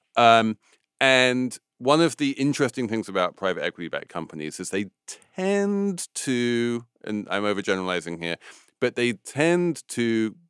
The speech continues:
be more reliant on loans, while public companies tend to be more reliant on bonds. And as you say, loans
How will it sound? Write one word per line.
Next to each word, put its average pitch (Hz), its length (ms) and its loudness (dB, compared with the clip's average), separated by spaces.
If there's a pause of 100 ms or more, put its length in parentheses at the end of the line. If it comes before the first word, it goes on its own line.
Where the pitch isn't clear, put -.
(160)
be 113 100 -2
more 107 280 2
reliant 95 320 0
on 85 180 -8
loans, 85 540 -8 (160)
while 85 260 2
public 90 320 -6
companies 87 340 -8
tend 85 160 -8
to - 60 -20
be 85 80 -6
more 82 180 -6
reliant 76 320 -8
on 73 160 -12
bonds. 78 480 -10 (540)
And 117 220 2
as 113 240 4
you 147 80 0
say, 101 200 2
loans 104 520 0